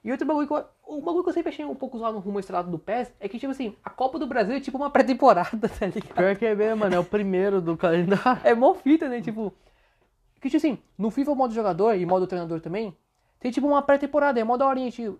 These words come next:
Speaker 1: tipo, quan-, no caso, se você é
Speaker 2: Pior que
Speaker 1: treinador
Speaker 2: tem mesmo, tem mesmo esse bagulho.
Speaker 1: No caso,
Speaker 2: Mas,
Speaker 1: se
Speaker 2: tipo
Speaker 1: vo-
Speaker 2: assim, não é quando você inicia, na outra temporada, tá ligado? Que aí eles convocam você no final do ano. Você quer participar de uma pré-temporada com os
Speaker 1: Sim,
Speaker 2: times
Speaker 1: sim,
Speaker 2: europeus?
Speaker 1: sim. Não, é quando começa a temporada, no caso, no fifa, assim.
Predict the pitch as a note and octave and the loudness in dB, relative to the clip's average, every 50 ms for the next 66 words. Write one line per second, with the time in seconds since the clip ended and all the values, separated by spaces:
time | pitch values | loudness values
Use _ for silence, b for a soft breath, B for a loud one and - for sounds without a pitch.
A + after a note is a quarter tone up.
0 | _ G3+ - F#3+ - F3 D#3+ G3 _ _ _ _ - - G3 F#3+ _ - F3+ F3+ | _ -16 -16 -16 -14 -14 -16 -18 _ _ _ _ -6 -6 -6 -6 _ -10 -6 0
1 | - A3 A3 G#3+ G#3+ F#3+ - F#3+ F#3+ F#3 F#3+ F#3 D3+ C#3 C#3 D#3 D#3 F3 G#3+ A#3 | 2 2 2 2 -2 -8 -8 -8 -6 -6 -6 -6 -4 -4 -4 -4 -4 -4 -6 -6
2 | F#3 - - D#3+ D#3 D#3 D#3+ D#3 D3 D3 D3 - C3+ C3+ C#3 C#3 C#3 C3+ _ - | -6 -8 -8 -8 -6 -6 -6 -6 -8 -10 -10 -12 -12 -12 -10 -12 -12 -14 _ -14
3 | C3 B2 B2+ C3 B2+ C3 C3 _ _ _ _ _ _ _ _ _ - - D#3+ - | -12 -10 -10 -10 -10 -12 -16 _ _ _ _ _ _ _ _ _ -14 -12 -4 0
4 | G#3+ G#3 G3+ - G#3 G3+ G3+ G3 G#3+ D#3+ D3+ C#3+ - D#3 D3 C3+ B2+ B2+ - _ | 0 2 2 0 -2 -4 -6 -6 -4 -6 -6 -6 -6 -12 -10 -10 -12 -14 -16 _
5 | _ - C3+ C#3+ D3 D3+ D#3 D#3+ - - E3+ D#3+ - E3+ D#3+ D#3+ D#3+ E3 - - | _ -16 -12 -8 -6 -4 -4 -4 -4 -6 -6 -6 -4 -4 -4 -4 -4 -4 -6 -6
6 | D#3+ C#3+ C#3 C3+ C3+ C#3 D3 - D#3+ - D#3+ D3+ E3 D#3 D3 C#3 B2+ A#2+ A#2+ _ | -6 -4 -2 -2 -2 -2 -2 -6 -8 -10 -10 -8 -6 -4 -4 -4 -4 -6 -8 _
7 | - B2+ B2+ B2+ C3 C#3 D3 C#3 - _ _ _ _ _ _ - C3 C3 C3 C3 | -14 -12 -8 -4 -2 -2 -2 -4 -6 _ _ _ _ _ _ -6 -6 -4 -4 -4
8 | C3 - _ - D3+ C#3+ C#3 C#3 C#3 - - D3+ D3 - - D3 C#3+ D3 D#3 D#3 | -8 -10 _ -12 -10 -6 -6 -6 -6 -6 -10 -12 -12 -10 -10 -8 -6 -4 -4 -4
9 | D3+ C3+ - - - C#3+ - D3 C#3+ - - - C#3 C3+ C3+ C3+ C3+ C3 - C#3+ | -6 -6 -8 -12 -14 -12 -10 -10 -12 -12 -12 -14 -12 -10 -10 -10 -12 -10 -10 -10
10 | C#3 C3 C3 C3+ C3 B2+ C3+ C3+ C3+ C3 C3+ - - C3+ C3 - - - G#3+ A3+ | -10 -10 -12 -18 -14 -12 -10 -10 -8 -10 -12 -14 -14 -14 -14 -12 -6 -2 -2 0
11 | A3 G#3 - - G3 G3 E3+ D3+ C#3+ G3 A3 G#3 B3 A#3+ F#3+ - - F3+ E3 - | 0 0 -2 -2 -4 -4 -4 -6 -6 -6 -4 -2 0 0 0 -2 -2 -4 -2 -2
12 | G3+ G#3+ - - A3 A3+ A3 - A#3+ G#3+ A3+ G#3 F#3 E3+ E3+ D#3+ - D3+ C#3+ C#3 | -2 -4 -2 -2 -4 -4 -2 -4 -2 0 2 2 2 0 0 -6 -6 -6 -8 -8
13 | C#3+ D3 D#3 D3 - - D3 C#3 - D3+ C#3+ - - C#3+ C#3+ | -10 -12 -12 -12 -12 -12 -14 -14 -12 -16 -18 -18 -18 -20 -20